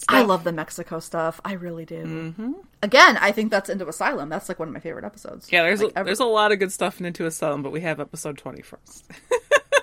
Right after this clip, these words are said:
Speaker 1: Do we? Can't we just skip it?
Speaker 2: No.
Speaker 1: Like,
Speaker 2: No.
Speaker 1: can't you just bleep me out saying and the whole thing is,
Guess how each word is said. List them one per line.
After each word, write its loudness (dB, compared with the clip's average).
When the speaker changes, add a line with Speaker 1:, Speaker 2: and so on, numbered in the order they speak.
Speaker 1:
Do 0
we? 4
Can't 4
we 6
just 4
skip 2
it? 6
Speaker 2:
No. 2
Speaker 1:
Like, 4
Speaker 2:
No. -10
Speaker 1:
can't 0
you 0
just 0
bleep -4
me -2
out 6
saying 0
and 0
the -4
whole 0
thing -4
is, -6